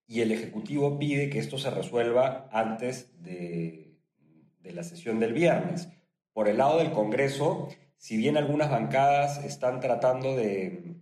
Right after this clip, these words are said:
evitar que, que haya esta, mm, sesión en la que se discuta la vacancia el día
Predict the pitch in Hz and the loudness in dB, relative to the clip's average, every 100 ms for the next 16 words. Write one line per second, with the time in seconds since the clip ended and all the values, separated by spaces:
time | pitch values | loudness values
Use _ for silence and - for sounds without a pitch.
0 | _ 104 101 101 143 143 - 120 104 98 | _ -6 -4 0 2 2 2 -2 0 -2
1 | 85 - - 110 123 131 120 117 - 120 | -4 -10 -2 0 4 4 2 0 0 4
2 | 110 95 95 92 - 107 104 - - 107 | 4 2 0 -8 -14 -8 -6 -6 -10 -10
3 | 98 135 135 131 110 104 101 98 98 - | -4 0 2 2 0 0 -2 -4 -6 -8
4 | 120 127 117 101 123 120 117 104 104 117 | -4 2 4 4 2 0 -4 -6 -2 0
5 | 113 113 - | 0 -2 -8